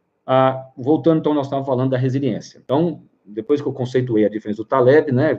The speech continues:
quem for, tiver lido o Taleb, então, conclusão, resiliência é essa capacidade que, os, agora, transferindo para o ser humano, teria de se adaptar às mudanças do mundo, e com pouco prejuízo pessoal,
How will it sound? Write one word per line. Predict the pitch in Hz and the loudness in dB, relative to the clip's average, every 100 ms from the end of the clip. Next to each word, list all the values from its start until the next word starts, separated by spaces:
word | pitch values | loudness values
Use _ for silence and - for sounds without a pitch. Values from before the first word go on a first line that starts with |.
| - | -6
quem | - 92 85 | -12 -12 -14
for, | _ - 87 - _ | _ -14 -12 -14 _
tiver | 90 90 | -12 -10
lido | 90 92 | -8 -8
o | |
Taleb, | 92 123 123 123 | -4 4 4 4
então, | 156 | 4
conclusão, | 165 147 170 | 4 2 2
resiliência | 135 135 151 135 156 - 170 _ _ _ _ | 2 4 6 6 4 0 -4 _ _ _ _
é | 123 | 2
essa | 120 135 | 2 2
capacidade | 127 143 143 139 131 101 107 - _ _ _ _ | 0 0 0 0 0 0 -2 -6 _ _ _ _
que, | _ 123 | _ -2
os, | 123 - - 101 107 110 | -2 -8 -12 -2 -2 -2
agora, | 95 95 95 87 _ _ _ | -4 -4 -4 -6 _ _ _
transferindo | 127 127 120 107 | 0 2 0 0
para | 107 | -2
o | |
ser | - 139 | -2 0
humano, | 147 117 127 127 | 2 2 0 0
teria | 170 139 120 131 | 2 2 2 0
de | 131 | -2
se | - 170 | -2 -2
adaptar | 135 156 - - 127 | 2 0 0 -2 0
às | 131 | 0
mudanças | 139 139 107 101 - 117 - _ | -2 -4 -4 -6 -8 -14 -14 _
do | - 156 | -8 -2
mundo, | 123 135 139 _ _ _ _ _ _ | 2 0 -2 _ _ _ _ _ _
e | - | -14
com | - 135 | -10 -4
pouco | 165 190 - | 4 4 4
prejuízo | - 175 175 151 165 156 98 | 2 4 4 4 0 -2 -4
pessoal, | - - - - | -12 -14 -18 -18